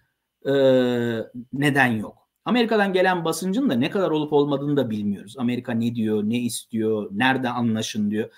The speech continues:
Amerika şöyle de diyor olabilir. Suriye'nin kuzeydoğusuna ses çıkarmayın. Kuzey Irak'ta ne yapıyorsanız yapın.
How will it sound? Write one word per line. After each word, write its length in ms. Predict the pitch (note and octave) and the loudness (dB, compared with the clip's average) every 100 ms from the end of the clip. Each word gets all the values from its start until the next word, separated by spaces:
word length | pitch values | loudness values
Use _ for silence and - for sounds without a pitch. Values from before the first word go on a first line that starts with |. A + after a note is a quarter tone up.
| _ | _
Amerika 360 | - C#3+ - G3+ | -2 -2 0 2
şöyle 300 | G3 G3 E3+ | 4 4 4
de 120 | C3 | 2
diyor 180 | A2+ G2+ | 0 0
olabilir. 440 | F#2+ E2 G3 G#3+ _ _ | -4 -6 -6 -6 _ _
Suriye'nin 480 | - A#3 F3+ D3+ D3 | -4 0 2 2 0
kuzeydoğusuna 640 | D#3 E3 D3 C3+ A#2+ A2+ | -2 -2 2 2 0 -4
ses 260 | A2+ E3+ D3 | -2 -2 -2
çıkarmayın. 600 | - - C3+ G2+ B2+ G#3 _ | -6 -2 -2 0 -4 -6 _
Kuzey 240 | _ G3 D#3 | _ 0 2
Irak'ta 320 | A2 G#2 - | 0 -2 -2
ne 80 | F3 | -2
yapıyorsanız 580 | C#3+ - - - C#4 D#4+ | -2 -4 -14 -8 -2 2
yapın. 340 | C#4 - G2+ | 2 0 -6